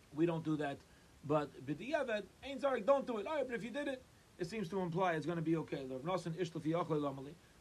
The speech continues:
According to Rav Nosson, he's now arguing on the Psukim, okay? 'Cause, again, now we gotta, now we gotta deal with the bigger issue. We said our Mishnah is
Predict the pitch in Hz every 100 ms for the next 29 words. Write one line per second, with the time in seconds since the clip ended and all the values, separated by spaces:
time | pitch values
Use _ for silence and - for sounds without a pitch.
0 | - - 196 180 175 165 165 202 - 160
1 | 151 151 180 160 175 160 165 175 170 160
2 | 147 131 175 - 107 113 160 165 160 -
3 | - - - 170 123 - - 156 170 143
4 | 131 202 208 180 170 175 202 208 185 175
5 | 175 165 156 135 - - - - - -
6 | - - - - - - - 185 311 -
7 | 277 262 254 262 262 - 247 247 247 247
8 | - 240 240 208